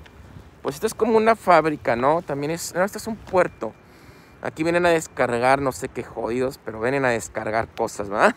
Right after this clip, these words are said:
<laughs> Bueno, amigos, les dejo. Pues está impresionante la nevada el día de hoy, está de campeonato. La verdad tenía tiempo que no nevaba así, tenía su buen ratito. Pero creo que ahora sí va-, amerita, pues, eh,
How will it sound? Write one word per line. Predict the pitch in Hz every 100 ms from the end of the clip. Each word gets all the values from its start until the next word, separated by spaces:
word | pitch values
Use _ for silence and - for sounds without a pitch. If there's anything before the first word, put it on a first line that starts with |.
| -
<laughs> | 185 - - - - - - - -
Bueno, | 180 233
amigos, | 247 247 240 247
les | 202 170
dejo. | 220 - 240 247 247 233 - - - - -
Pues | 127 - - - - - - - -
está | - 170 208
impresionante | 226 208 190 - 147 165 - 180
la | 175
nevada | 135 139 160
el | 170
día | 165
de | 165
hoy, | 160
está | 139
de | 151
campeonato. | - 135 127 - 117 127 127 160 180 - - - - - - -
La | 120
verdad | 127 139
tenía | 156 143 143
tiempo | 139 135 151
que | 147
no | 131
nevaba | 139 135 135 135
así, | 131 135 143 156
tenía | 139 127 110 117
su | - 120
buen | 117 120
ratito. | 123 139 - 190 190 - - - - - -
Pero | 127 120
creo | - 143 -
que |
ahora | 151 151
sí | 147 143
va-, | 143 135
amerita, | 139 143 139 160 160 156
pues, | - 131 - -
eh, | 127 123 120 113